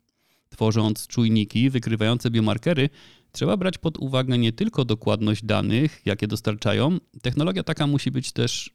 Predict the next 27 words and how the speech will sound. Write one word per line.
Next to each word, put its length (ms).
odpowiednio 500
szybka, 580
aby 280
nie 160
czekać 440
na 200
analizę 480
danych 640
i 100
wynik 280
badania. 400
Powinna 360
też 220
być 220
spersonalizowana 1040
i 140
aby 260
mogła 360
wejść 340
masowo 520
do 140
powszechnego 540
użytku, 500
musi 240
być 160
jak 120
najtańsza. 540